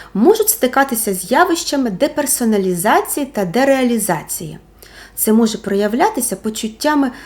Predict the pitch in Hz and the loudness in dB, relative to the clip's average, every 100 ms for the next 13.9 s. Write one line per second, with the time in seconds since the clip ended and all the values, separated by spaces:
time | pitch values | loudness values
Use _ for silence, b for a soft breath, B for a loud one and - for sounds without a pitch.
0 | B 180 208 196 175 294 330 302 285 - | B 0 2 2 0 -2 0 0 -2 -4
1 | - 208 196 196 196 170 160 156 - - | -4 -2 0 0 0 -2 -4 -6 -10 -14
2 | 180 B B B 190 240 285 302 - 214 | -16 B B B 0 2 2 0 -2 -2
3 | 247 - - 226 220 - 208 208 233 403 | -2 -4 -4 -4 -4 -4 -2 0 2 2
4 | 392 294 233 - 285 - 262 262 240 220 | 0 -2 -2 -2 -8 -6 -8 -4 -2 0
5 | 185 160 160 160 B B B 202 220 277 | -2 -4 -12 -14 B B B -2 2 2
6 | 202 170 196 247 466 - - 175 - - | 2 0 0 2 0 0 -6 -4 0 2
7 | 277 - - 196 185 - 330 403 339 160 | 2 0 -6 -6 -6 -4 0 2 2 -2
8 | - - - 190 196 185 190 254 294 - | -12 -20 -8 -4 -2 -2 0 0 0 -2
9 | 233 214 208 170 175 147 147 - - - | 0 2 0 0 -4 -4 -12 -20 -20 -20
10 | B B B B - 269 277 440 330 - | B B B B 2 4 6 6 4 2
11 | 240 233 220 269 381 311 - 208 220 - | 4 4 4 2 2 -2 -2 0 -2 -2
12 | 240 - 311 269 196 214 214 196 190 277 | -6 0 2 2 4 2 2 0 4 2
13 | 302 285 240 220 220 214 208 220 | 2 2 2 2 2 2 2 -2